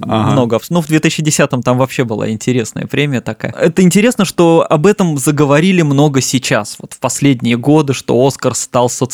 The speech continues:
Speaker 2: социализированным, каким-то там политизированным даже.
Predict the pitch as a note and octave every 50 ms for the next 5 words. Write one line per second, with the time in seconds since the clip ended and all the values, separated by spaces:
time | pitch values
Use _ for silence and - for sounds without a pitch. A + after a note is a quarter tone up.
0 | - B2+ B2 B2 B2 A#2+ G#2+ - C3 C3+ D3 C#3+ C#3 B2 B2 A#2+ A#2+ A#2 - -
1 | - - B2+ A#2 - - A#2 A2+ - - B2+ A#2 - - - A#2 G#2 B2+ C#3 D3+
2 | C#3+ C3+ A#2+ A#2+ A#2+ A#2+ A#2+ A#2+ A#2+ A#2 A#2 A2 A#2+ A2+